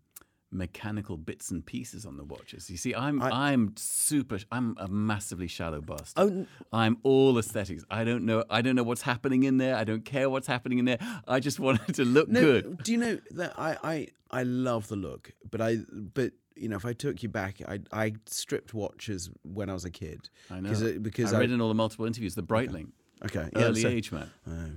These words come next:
Speaker 1: I stalked you
Speaker 2: I
Speaker 1: online.
Speaker 2: absolutely fucked that Breitling
Speaker 1: <laughs>
Speaker 2: thing. It's like
Speaker 1: What Breitling was it?
Speaker 2: it's Breitling Navitimer.
Speaker 1: Uh, uh,
Speaker 2: Uh,
Speaker 1: like a fifties one?
Speaker 2: Yeah.
Speaker 1: Oh,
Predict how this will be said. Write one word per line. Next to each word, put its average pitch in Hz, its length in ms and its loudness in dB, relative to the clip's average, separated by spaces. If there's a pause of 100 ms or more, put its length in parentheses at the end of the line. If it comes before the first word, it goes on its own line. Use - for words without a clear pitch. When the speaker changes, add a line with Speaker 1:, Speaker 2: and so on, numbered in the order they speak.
(160)
Speaker 1:
I 117 80 -4
stalked 151 380 -2
you 107 80 0
Speaker 2:
I 98 60 0
Speaker 1:
online. 101 440 0
Speaker 2:
absolutely 92 400 -6
fucked - 440 -14
that 60 180 -12
Breitling 65 380 -10
Speaker 1:
<laughs> - 200 6
Speaker 2:
thing. - 80 -6 (100)
It's - 160 -16
like 73 140 -12 (300)
Speaker 1:
What 160 180 2
Breitling 165 360 2
was 165 180 -2
it? 339 140 -6 (240)
Speaker 2:
it's - 140 -20
Breitling 95 300 -2
Navitimer. 69 760 -10 (180)
Speaker 1:
Uh, - 20 2
uh, 117 380 4
Speaker 2:
Uh, 95 40 -2
Speaker 1:
like 107 160 0
a 110 60 -2
fifties 156 400 -6
one? 208 220 -6
Speaker 2:
Yeah. 71 320 -8
Speaker 1:
Oh, - 600 -12